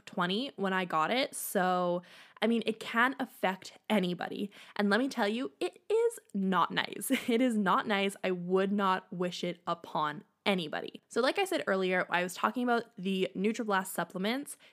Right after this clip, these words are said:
In this specific situation with bacterial vaginosis,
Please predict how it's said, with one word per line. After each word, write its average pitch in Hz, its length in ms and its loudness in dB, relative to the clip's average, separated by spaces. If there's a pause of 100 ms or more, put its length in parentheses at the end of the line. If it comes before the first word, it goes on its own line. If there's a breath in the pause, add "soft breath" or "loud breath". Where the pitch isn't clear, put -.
(140 soft breath)
In 208 180 4
this 269 160 2
specific 269 480 -4
situation 196 760 0
with 190 200 -4
bacterial 190 440 0
vaginosis, 190 680 0